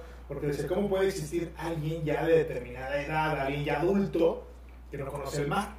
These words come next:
¿no? Pues es algo de lo más natural, ¿no? O sea, lo vivo todos los días. Y sí después vi gente, conocí ya gente ya como adulto, que sí que llegaba por primera vez a conocer el mar, ¿no? Que lo primero que querían hacer llegando a Cancún era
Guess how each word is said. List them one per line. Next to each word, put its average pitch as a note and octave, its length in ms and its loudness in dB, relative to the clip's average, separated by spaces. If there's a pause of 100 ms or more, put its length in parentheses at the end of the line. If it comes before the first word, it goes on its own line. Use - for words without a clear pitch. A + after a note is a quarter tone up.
¿no? - 80 -10 (920)
Pues - 100 -14
es D#3 100 -8
algo F3 320 2 (280)
de C3+ 80 2
lo C#3 160 2
más F3 180 0
natural, F3 520 4
¿no? F3 80 0
O G3 60 0
sea, F3+ 160 0
lo C3+ 280 -6
vivo F3+ 200 2
todos F3 260 8
los E3 140 4
días. G#3 340 0 (440)
Y D#3 140 -6
sí F3+ 140 -6
después F#3+ 600 2 (180)
vi - 120 -14
gente, E3+ 340 -2
conocí C3 280 -6
ya E3 120 0
gente D#3+ 300 0
ya C3 200 -2
como D3 140 -2
adulto, D#3 420 0 (320)
que - 80 -6
sí D4+ 180 -2
que - 80 -2
llegaba D3+ 400 -2
por C#3 140 -2
primera C#3 280 -2
vez C#3+ 180 0
a - 40 -10
conocer B2+ 320 -8
el B2+ 40 -4
mar, C3+ 180 -2
¿no? D3 120 -2
Que D3+ 60 0
lo C#3+ 100 0
primero F3 260 0
que - 80 -2
querían D3 240 -2
hacer D#3 320 0 (380)
llegando D#3 640 4
a C3+ 120 -2
Cancún C#3 520 -4
era D3+ 580 4